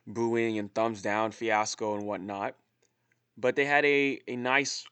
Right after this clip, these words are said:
walk-off victory yesterday. It seems to, I don't wanna say it's quelled some of the, the buzz around the team, but maybe it's, it's gonna cool some fans down and make some people put their pitchforks down, because an exciting win like that is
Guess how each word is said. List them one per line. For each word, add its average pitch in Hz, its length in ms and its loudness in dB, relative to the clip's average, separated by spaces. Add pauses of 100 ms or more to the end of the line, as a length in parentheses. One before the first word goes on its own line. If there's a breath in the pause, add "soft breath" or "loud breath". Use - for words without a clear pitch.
walk-off 127 600 -2
victory 123 360 -4
yesterday. 107 540 -2
It 101 100 -12
seems 113 360 -10
to, 107 380 -8 (560)
I - 40 -20
don't 156 80 -10
wanna 127 120 -6
say 107 140 -6
it's 104 100 -10
quelled 110 540 -2 (460 soft breath)
some 117 240 -6
of 104 180 -4
the, 98 480 -8
the - 140 -10
buzz 110 340 0
around 113 240 -2
the 107 80 -8
team, 113 320 -10
but 107 240 -6 (340)
maybe 113 220 -6
it's, 104 80 -10
it's 98 140 -10
gonna 110 180 -6
cool 110 240 -14
some 107 160 -10
fans 104 480 -8
down 98 340 -6
and 95 160 -16 (360 soft breath)
make 104 240 -6 (200)
some 107 220 -8
people 104 240 -10
put - 320 -14
their 92 300 -12 (480)
pitchforks - 480 -8
down, - 240 -12 (120)
because 92 360 -12
an 98 80 -12
exciting 139 420 0
win 123 140 -2
like 110 180 -4
that 110 200 0
is 101 260 -12